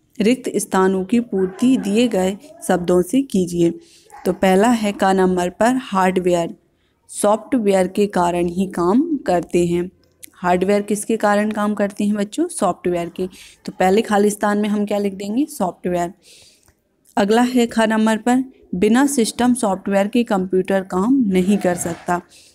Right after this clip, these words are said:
तो दूसरे खालिस्तान में क्या आ जाएगा बच्चों? सिस्टम, ठीक है। आगे है अगला गा नंबर पर, कंप्यूटर के सभी भौतिक भागों को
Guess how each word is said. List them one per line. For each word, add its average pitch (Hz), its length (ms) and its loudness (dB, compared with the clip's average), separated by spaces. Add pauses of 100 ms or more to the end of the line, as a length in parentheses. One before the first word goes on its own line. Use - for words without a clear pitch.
(200)
तो 180 120 -2
दूसरे 196 340 0
खालिस्तान 220 540 0
में 220 100 -2
क्या 220 160 -2
आ 214 80 0
जाएगा 208 320 0
बच्चों? 196 400 -2
सिस्टम, - 520 -4 (460)
ठीक 247 180 -4
है। 277 120 0 (1700)
आगे 196 300 2
है 240 200 4
अगला 220 340 0 (140)
गा 202 200 2
नंबर 208 340 2
पर, 254 200 0 (360)
कंप्यूटर 226 500 4
के 277 160 2
सभी 226 340 2
भौतिक 196 440 0
भागों 185 400 0
को 247 160 0